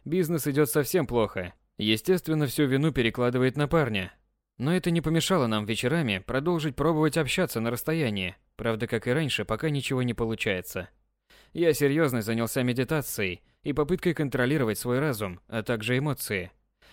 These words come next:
Выспрашивал учителей, пытаясь выяснить, что делаю не так,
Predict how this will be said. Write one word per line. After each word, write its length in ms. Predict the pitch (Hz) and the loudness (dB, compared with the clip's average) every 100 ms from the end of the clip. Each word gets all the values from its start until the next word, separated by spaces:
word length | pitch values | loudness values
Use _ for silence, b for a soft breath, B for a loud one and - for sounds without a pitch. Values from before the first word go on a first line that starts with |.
| b | b
Выспрашивал 680 | 95 110 - 170 180 165 156 | -2 -2 0 -2 0 0 2
учителей, 500 | 147 143 127 151 156 | 2 -2 -2 0 0
пытаясь 460 | 104 104 117 113 139 | -2 0 0 0 0
выяснить, 400 | 160 110 101 92 | 0 0 -6 -6
что 180 | - | -6
делаю 320 | 110 120 117 123 | -2 0 0 0
не 100 | 131 | 0
так, 280 | 107 90 | -2 -2